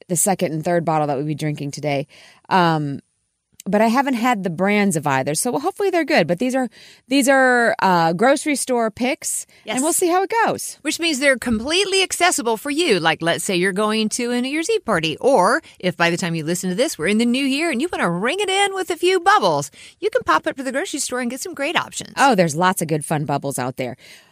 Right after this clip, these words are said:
Speaker 1: All right, so.
Speaker 2: Well, you definitely need to check out the picture
Speaker 1: Oh,
Speaker 2: that we
Speaker 1: yes.
Speaker 2: posted this podcast, 'cause one of these bottles is so festive, my eyes are bleeding.
Speaker 1: Oh, but in a, but in a good way?
Speaker 2: In a good way.
Speaker 1: Okay.
Speaker 2: I mean, you walk in with that and people are like,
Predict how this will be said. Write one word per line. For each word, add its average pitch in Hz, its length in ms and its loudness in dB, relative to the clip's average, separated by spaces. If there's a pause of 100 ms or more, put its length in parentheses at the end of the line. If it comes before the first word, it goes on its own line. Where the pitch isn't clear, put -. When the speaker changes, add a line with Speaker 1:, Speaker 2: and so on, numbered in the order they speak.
(140)
Speaker 1:
All 247 200 4
right, 175 180 2
so. 180 400 0 (240)
Speaker 2:
Well, 226 120 4
you 208 120 2
definitely 403 460 2
need 294 180 -6
to 226 80 -4
check 233 220 -4
out 170 100 -6
the - 80 -8
picture - 800 -8 (100)
Speaker 1:
Oh, 233 80 -2
Speaker 2:
that 233 160 2
we 185 100 -2
Speaker 1:
yes. 180 60 -2
Speaker 2:
posted 180 300 -2
this 277 160 -2
podcast, 165 440 -2
'cause 156 200 -4
one 247 260 2
of 240 160 0
these 175 380 -2 (320)
bottles 190 480 0
is 196 160 -2
so 349 300 0
festive, 202 520 -4
my 254 260 -4
eyes 226 280 -2
are 175 80 -6
bleeding. 143 500 -10
Speaker 1:
Oh, 285 480 4
but 233 140 -8
in 269 100 2
a, 233 60 -4
but 254 180 -2
in 220 120 -2
a 185 80 0
good 202 260 -6
way? 370 320 -2
Speaker 2:
In 349 100 2
a 247 60 0
good 233 160 0
way. 170 360 -8
Speaker 1:
Okay. 208 580 -4
Speaker 2:
I 240 60 2
mean, 254 200 -4
you 359 120 -2
walk 320 220 0
in 262 80 -4
with 220 100 -8
that 277 100 -2
and 240 100 -8
people 226 160 -6
are 220 40 -4
like, 202 200 -4